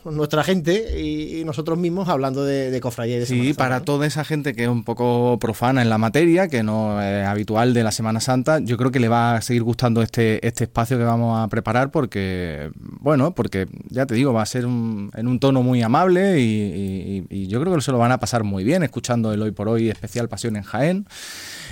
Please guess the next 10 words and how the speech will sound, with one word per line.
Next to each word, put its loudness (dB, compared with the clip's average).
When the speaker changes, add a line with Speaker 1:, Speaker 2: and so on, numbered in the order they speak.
Speaker 2:
Y 4
además, 4
pues, 4
de 2
camino 4
ya 4
pueden 4
a 4
lo 4
mejor 2